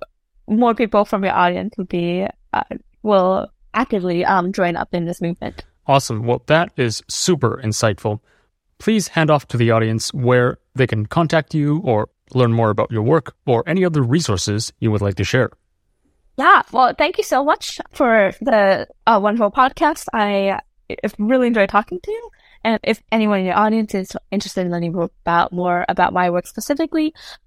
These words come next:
Speaker 1: uh, you can find me on my website, uh, lily dash x dot github dot I O, if you just search my name. Um, or if you're interested, um, in kind of more work at this intersection of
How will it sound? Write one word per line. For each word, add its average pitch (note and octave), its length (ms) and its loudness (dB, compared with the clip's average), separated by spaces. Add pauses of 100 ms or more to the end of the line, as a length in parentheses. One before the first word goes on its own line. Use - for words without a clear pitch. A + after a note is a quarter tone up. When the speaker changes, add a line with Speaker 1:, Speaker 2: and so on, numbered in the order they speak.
Speaker 1:
uh, G3+ 160 4
you G3+ 60 0
can G#3+ 160 0
find F#3+ 280 0
me F3+ 200 0
on F3 260 -2
my E3+ 100 -2
website, B3 560 2 (140)
uh, F3 180 2
lily F#3 520 -2 (560)
dash F3+ 440 2
x - 460 -2
dot F3 200 2
github F#3+ 400 -2
dot F3+ 200 -6
I F#3 180 2
O, A3+ 300 4
if F3+ 140 -4
you E3+ 60 -4
just F3 200 -6
search F3+ 200 -12
my A3 100 -6
name. C4 320 0 (380)
Um, G3 520 2
or B3+ 220 2
if A#3 260 -2
you're F#3+ 380 2
interested, G#3 580 0 (160)
um, F3+ 240 -2
in F3 400 -4 (380)
kind G#3 180 0
of F#3+ 140 -2
more C4+ 240 4
work G#3+ 260 2
at A3+ 160 4
this F#3+ 160 -6
intersection F#3+ 680 -4 (320)
of E3+ 360 2